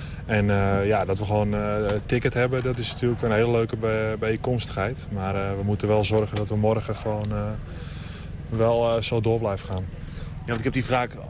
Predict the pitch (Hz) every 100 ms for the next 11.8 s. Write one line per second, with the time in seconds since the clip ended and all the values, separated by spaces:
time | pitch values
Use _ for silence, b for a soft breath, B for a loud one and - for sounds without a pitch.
0 | 127 120 - 135 123 117 - 131 135 123
1 | 139 139 135 120 127 135 127 127 - 139
2 | 120 135 135 131 147 156 147 156 143 160
3 | - 139 127 131 127 131 135 131 131 113
4 | 131 B B B 147 - 139 131 - 123
5 | 127 123 123 143 170 175 156 147 147 147
6 | 151 160 170 165 170 160 156 - 143 208
7 | - B B B B B 135 127 127 127
8 | 123 120 123 135 127 - 147 - - 147
9 | 143 - 120 139 156 147 117 123 131 131
10 | 131 127 - - 120 117 113 104 101 101
11 | - 113 - 123 113 98 107 104